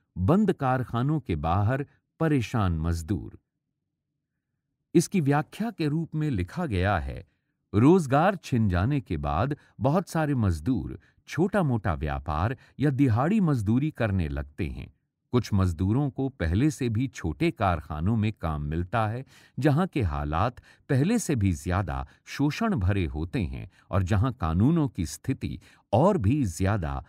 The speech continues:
कमजोर होती है।" पृष्ठ एक सौ तीस।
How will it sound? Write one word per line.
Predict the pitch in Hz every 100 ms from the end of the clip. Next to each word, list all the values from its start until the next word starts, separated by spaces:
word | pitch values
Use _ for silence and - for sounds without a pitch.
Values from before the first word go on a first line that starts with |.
| _ _
कमजोर | 160 147 95 117 85
होती | 69 87 92 123
है।" | 73 60 - _ _ _ _ _ _ _ _ _ _ _
पृष्ठ | 123 131 - - _ _ _ _ _
एक | 95 104
सौ | - 92 87
तीस। | - 147 67 - - - -